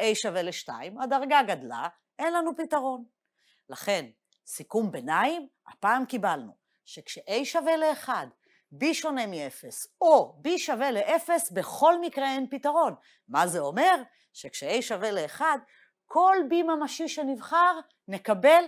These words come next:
שלמערכת אין פתרון. לא לשכוח שצריך לציין את זה, ש-B יכול להיות כל דבר, כי אם אנחנו רק נכתוב כש-A שווה אחד, אין פתרון, ולא נציין את B, עוד יחשבו ששכחנו ממנו.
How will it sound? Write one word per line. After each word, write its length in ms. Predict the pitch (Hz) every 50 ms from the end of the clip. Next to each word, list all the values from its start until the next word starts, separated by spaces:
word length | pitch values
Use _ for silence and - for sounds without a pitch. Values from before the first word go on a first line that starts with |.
| - -
שלמערכת 840 | - - - 180 180 175 165 160 160 151 175 208 202 - 190 185 185 _ _ _
אין 180 | - 139 143 139 -
פתרון. 460 | - 135 - 143 113 117 117 110 113 _ _ _ - _ _ _ _ _ _
לא 180 | 131 156 208
לשכוח 480 | 269 302 - - - - 294 311 311 -
שצריך 540 | - - 214 - - 175 180 254 262 - 311
לציין 540 | 302 - - 240 208 202 240 311 370 359 320
את 100 | 208 156
זה, 140 | 147 120 113 _
ש-B 320 | - - 156 139 123 147
יכול 380 | 247 302 285 - - 254 269 269
להיות 300 | 226 196 214 240 - -
כל 200 | - 202 233 247 214
דבר, 360 | 202 196 214 330 311 208 135 - - - - - _ _ _
כי 100 | - 120
אם 80 | 120
אנחנו 260 | 123 147 - - 147
רק 200 | 143 214 247 247
נכתוב 360 | 240 196 - - 254 254 233 -
כש-A 300 | - - 160 175 220 214
שווה 320 | - 220 180 185 208 175
אחד, 340 | 143 - - 254 269 240 180 - - _ - - - _ _ _ _ -
אין 180 | 214 262 254 -
פתרון, 600 | 220 - - 160 185 302 359 254 240 226 196 160
ולא 240 | - 143 139 180 254
נציין 460 | 269 247 - - 220 226 262 269 247
את 80 | 233 208 208 214
B, 40 | 339 339 311 - _ _ _ _ _
עוד 160 | - 139 131
יחשבו 560 | 151 127 - - 170 160 180 247 262 247 226 -
ששכחנו 600 | - 165 147 - 160 - 202 226 - 254 262 240
ממנו. 400 | 214 180 160 131 123 123 120